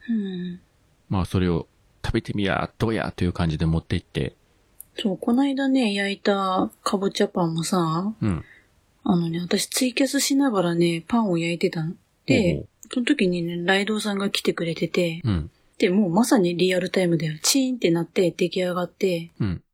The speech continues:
Speaker 1: その色はさ、すごい、「あ、これお店みたいだから見て見て」って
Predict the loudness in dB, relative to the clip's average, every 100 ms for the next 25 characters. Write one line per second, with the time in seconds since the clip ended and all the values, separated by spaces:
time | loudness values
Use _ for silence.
0 | _ _ -10 -2 2 2 2 2 4 4
1 | 2 0 0 -2 0 2 4 4 2 -2
2 | _ _ _ _ _ -14 -6 -2 2 2
3 | 2 2 2 2 2 4 2 2 0 0
4 | 4 2 4 0 0 0 -2